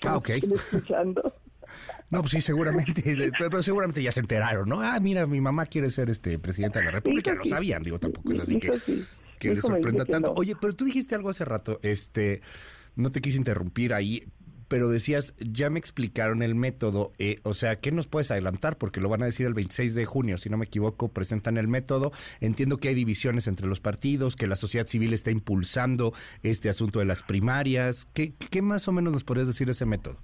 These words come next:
Speaker 2: O sea, lo que se sabe que están planteando las organizaciones de la sociedad civil, que son unas primarias, y yo no sé si, o sea, eh, lo, o sea, lo de las primarias sí, sí me lo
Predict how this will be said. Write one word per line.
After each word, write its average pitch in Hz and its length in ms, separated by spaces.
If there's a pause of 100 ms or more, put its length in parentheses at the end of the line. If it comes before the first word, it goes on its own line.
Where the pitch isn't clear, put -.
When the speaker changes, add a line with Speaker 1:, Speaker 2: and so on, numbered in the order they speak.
(340)
Speaker 2:
O - 100
sea, 403 100
lo 370 120
que 359 140
se 359 140
sabe 359 380
que 294 100
están 247 420 (220)
planteando 208 560
las 202 220
organizaciones 185 600
de 180 100
la 165 120
sociedad 170 320
civil, 185 340
que 180 80
son 175 240
unas 170 220
primarias, 170 580 (600)
y 196 140
yo 196 140
no 196 140 (100)
sé 190 240
si, 185 180 (100)
o 160 100
sea, 151 240
eh, 151 100
lo, 156 340
o 170 120
sea, 165 260 (440)
lo 175 160
de 175 60
las 175 140
primarias 247 480
sí, 190 340 (520)
sí 196 120
me 180 200
lo 160 440